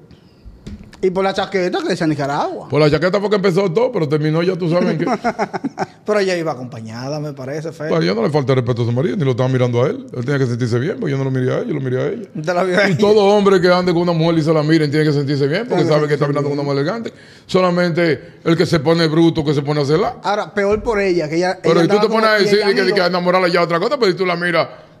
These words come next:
Speaker 2: hay que mirarla, porque Dios le puso dos ojos a uno ahí, lo que no puede mirar con mucho morbosidad.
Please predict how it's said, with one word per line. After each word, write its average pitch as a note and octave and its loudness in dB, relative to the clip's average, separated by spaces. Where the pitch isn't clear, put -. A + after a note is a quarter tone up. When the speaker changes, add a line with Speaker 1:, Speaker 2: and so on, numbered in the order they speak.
Speaker 2:
hay F#3 2
que F#3+ 2
mirarla, F3+ 0
porque G#3 0
Dios F3 2
le E3 -2
puso D#3+ 0
dos D#3+ 0
ojos D#3+ 4
a D#3 4
uno D#3 0
ahí, B3 0
lo C4 0
que F3 -2
no E3 0
puede E3+ -6
mirar E3+ -2
con D#3+ -6
mucho E3 -2
morbosidad. D#3 -2